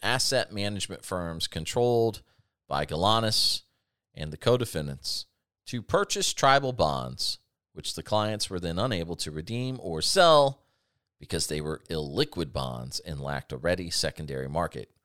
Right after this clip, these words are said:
What in the world does all that mean? I'll tell you. Here we go. Here's essentially what happened. Bonds are something a company can issue if it needs to raise funds. And the way it works is that, uh, you buy a bond as an investment in the company. The company pays you,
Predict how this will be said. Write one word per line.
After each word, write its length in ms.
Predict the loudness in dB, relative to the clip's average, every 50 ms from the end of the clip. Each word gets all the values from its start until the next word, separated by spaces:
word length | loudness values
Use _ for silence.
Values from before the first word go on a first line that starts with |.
| _ 0
What 240 | 2 2 2 2 0
in 60 | -10
the 60 | -4
world 500 | 2 4 6 8 8 6 4 0 -12 -20 _ _ _
does 160 | -6 0 6
all 140 | 8 8 10
that 200 | 8 8 4 4
mean? 220 | -4 -8 -8 -8 -10
I'll 80 | -10
tell 200 | -10 -10 -10 -10
you. 100 | -10 -14 -16 _ _
Here 100 | -18 -16
we 60 | -12 -10
go. 200 | -8 -10 -10 -12 _ _ -20 -20 -20 -20 -20 -20 -20 _ _ _ _
Here's 200 | -10 -6 -6 -2
essentially 500 | -2 -2 -2 -2 -2 -4 -4 -6 -6 -8
what 160 | -8 -8 -8
happened. 400 | -10 -12 -12 -16 -18 -20 -20 _ _ _ -12
Bonds 540 | 0 6 6 8 8 8 4 2 2 0 0
are 80 | 0
something 420 | 2 2 0 0 0 -2 -2 -2 -2
a 60 | -4
company 320 | -2 -4 -4 -2 -4 -8
can 120 | -6 -6 -6
issue 240 | -4 -4 -4 -4
if 120 | -4 -8 -10
it 40 | -12
needs 200 | -8 -8 -8 -8
to 100 | -8 -8
raise 220 | -8 -4 -4 -6
funds. 500 | -2 -2 -2 -2 -2 -4 -8 -8 -8 -8 -8 _
And 220 | -12 -10 -10 -8 -8
the 80 | -8
way 160 | -6 -4 -2 -2
it 120 | -4 -4
works 360 | -6 -8 -8 -8 -6 -6 -8 -8 -6
is 400 | -8 -8 -6 -4 -2 -2 -2 -4 -6
that, 600 | -6 -6 -4 -4 -4 -6 -6 -8 -6 -6 -6 -6 -6
uh, 380 | -8 -10 -10 -10 -10 -12 -14 -16 -18 _ _ _ _ _ _ _ _ _ _ _ _ _ _ _
you 120 | -14 -12 -6
buy 260 | 0 2 4 4 4
a 60 | 2
bond 480 | 2 0 -2 -2 -2 -4 -8 -10 -14 -20 _ _ _ _ _ _ _ _ -8
as 220 | -6 -4 -4 -4
an 60 | -4
investment 560 | -6 -4 0 0 0 0 0 -4 -6 -8 -6 -6
in 100 | -6 -8
the 60 | -8
company. 440 | -6 -6 -6 -6 -6 -10 -12 -10 -10
The 80 | -10
company 380 | -10 -8 -8 -8 -6 -6 -8 -8
pays 400 | -8 -6 -6 -4 -4 -2 -4 -4
you, 300 | -4 -4 -6 -6 -8